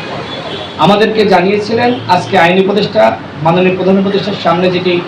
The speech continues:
বলেছেন, আজকে রাতের মধ্যেই সেই বিচার বিভাগীয় তদন্ত কমিটি প্রকাশ করা হবে। এবং যেহেতু নুরুল হক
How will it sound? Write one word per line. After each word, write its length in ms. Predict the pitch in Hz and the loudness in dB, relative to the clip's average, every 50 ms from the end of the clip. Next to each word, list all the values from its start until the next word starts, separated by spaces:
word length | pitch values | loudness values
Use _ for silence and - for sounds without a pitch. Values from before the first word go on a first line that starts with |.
| - 143 | -6 -2
বলেছেন, 400 | 147 165 190 190 185 - 226 233 240 269 - - - - - - - - - - - - - - - - | 2 2 2 2 2 0 0 0 0 -2 -4 -8 -12 -12 -12 -14 -14 -14 -14 -14 -12 -12 -12 -12 -4 -2
আজকে 260 | 175 202 - - 226 226 | -2 -2 0 2 2 2
রাতের 280 | 208 196 - 214 208 208 | 2 4 2 2 2 2
মধ্যেই 380 | - 208 196 196 214 233 233 233 247 - - - - - - - - - - - | 2 2 2 2 4 4 4 4 2 0 -4 -10 -12 -14 -14 -14 -14 -12 -4 0
সেই 160 | 196 196 190 185 190 | 2 4 4 4 4
বিচার 240 | 196 - 208 196 190 | 2 4 4 4 4
বিভাগীয় 500 | 185 196 196 220 220 208 220 220 226 226 226 - - - - - - - - - - - - | 4 4 4 4 4 2 2 4 4 4 2 0 -4 -8 -10 -12 -12 -12 -12 -12 -12 -2 0
তদন্ত 320 | 185 196 208 208 202 - - - 175 | 2 2 2 2 0 0 -2 0 2
কমিটি 440 | 190 185 202 214 214 233 180 139 - - - - - - - - - - - | 2 2 2 2 0 0 0 0 -2 -4 -10 -16 -18 -18 -18 -18 -18 -6 -2
প্রকাশ 260 | 196 196 196 202 190 - - | 0 0 2 2 0 0 2
করা 180 | - 175 165 | 2 4 4
হবে। 280 | 151 156 160 151 143 - - - - - - - - - - - - - - - - - - | 4 4 2 0 0 -2 -6 -8 -10 -12 -14 -16 -16 -16 -16 -16 -16 -16 -16 -16 -16 -4 -2
এবং 240 | 175 196 220 - 190 170 - - - - - - - - - - - - - - 135 | 0 2 2 2 0 0 -4 -8 -10 -12 -14 -14 -14 -14 -14 -14 -14 -14 -12 -10 -2
যেহেতু 340 | 147 180 214 226 214 214 240 240 240 240 240 - 403 - - - - - - - - - - - - - - - 147 156 | 2 2 4 4 2 2 0 0 0 0 -2 -4 -6 -8 -8 -10 -10 -12 -14 -14 -14 -14 -14 -14 -14 -14 -12 -8 -2 2
নুরুল 240 | 185 208 214 220 226 | 4 4 6 6 6
হক 160 | 247 240 | 4 4